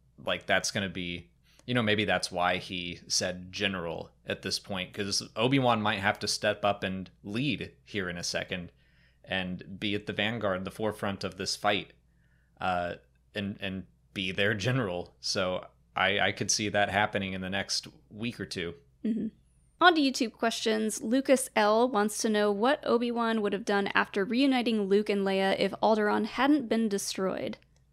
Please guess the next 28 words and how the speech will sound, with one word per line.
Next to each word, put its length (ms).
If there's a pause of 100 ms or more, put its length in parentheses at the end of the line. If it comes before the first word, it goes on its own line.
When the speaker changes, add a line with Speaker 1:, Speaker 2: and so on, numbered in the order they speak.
(320)
Speaker 1:
That's 200
something 320
I've 180
never 240
really 540 (160)
considered. 640 (140)
Like, 260
if 460 (400)
Alderaan 420
was 120
still 280
there 340
and 160
he 140
was 160
just 180
like, 220
"You 140
must 220
come 160
with 120
me 100
to 80
Alderaan," 600
and 120
they 100
make 300
it, 260